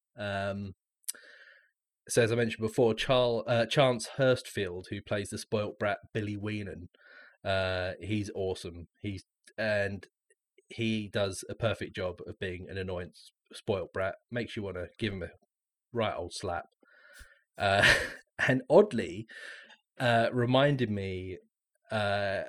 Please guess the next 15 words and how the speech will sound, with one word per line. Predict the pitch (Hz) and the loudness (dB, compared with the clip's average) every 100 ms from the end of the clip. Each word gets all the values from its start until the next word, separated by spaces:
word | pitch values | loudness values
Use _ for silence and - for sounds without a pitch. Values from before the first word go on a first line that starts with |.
| - | -8
of, | 120 107 | -6 -4
like, | 110 - | -6 -6
a | - | -4
strange | - - 135 143 170 165 - | -2 -2 2 2 2 -4 -4
cross | - 151 - - | 0 0 0 -10
between | 107 - 104 101 104 - | -10 -2 0 0 -6 -6
a | 110 | -6
young | 110 127 139 143 139 - _ - | 2 4 4 2 -4 -8 _ -2
Goonies | 131 127 120 117 110 113 | 0 2 0 -2 -4 -4
era | 110 107 101 | 0 0 0
Corey | 101 - 110 104 | -2 0 2 2
Feldman | 101 107 110 113 82 67 87 _ _ _ _ - | -2 -2 -4 -4 -12 -14 -16 _ _ _ _ -4
and | 101 | -4
a | 92 | -4
Ferris | - 131 120 113 | 0 4 4 2